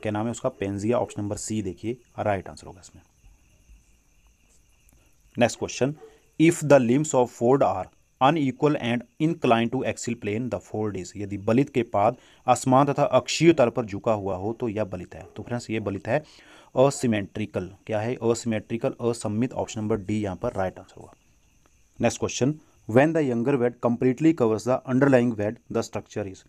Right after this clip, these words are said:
जब युवा संस्तर ने अपने नीचे वाले संस्तर को संपूर्णतः आवृत करता है तो वह संरचना है, तो यह संरचना है ओवरलैप की। ऑप्शन नंबर बी यहाँ पर राइट आंसर होगा, ओवरलैप। नेक्स्ट क्वेश्चन,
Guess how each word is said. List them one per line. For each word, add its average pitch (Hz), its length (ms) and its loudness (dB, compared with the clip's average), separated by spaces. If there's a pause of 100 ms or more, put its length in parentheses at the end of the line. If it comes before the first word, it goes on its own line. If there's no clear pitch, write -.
(220)
जब 120 200 2
युवा 120 240 4
संस्तर 120 540 -2
ने 113 100 -2
अपने 113 200 -2
नीचे 117 280 4
वाले 117 220 6
संस्तर 113 420 -4
को 120 200 -4
संपूर्णतः 107 600 -2 (520)
आवृत 127 360 4
करता 110 280 -6
है 101 140 -6
तो 127 320 -4
वह 110 200 -4
संरचना 95 500 -10
है, 90 220 -16 (480)
तो 113 80 0
यह 127 120 2
संरचना 110 380 -4
है 123 100 -6 (100)
ओवरलैप 101 480 -4
की। - 200 -16
ऑप्शन 104 240 -4
नंबर 113 200 -2
बी 110 220 -2
यहाँ 98 140 -6
पर 117 160 -6
राइट 101 240 0
आंसर 95 140 -12
होगा, 107 140 -4
ओवरलैप। 101 680 -8 (960)
नेक्स्ट 120 200 -2
क्वेश्चन, 120 300 -2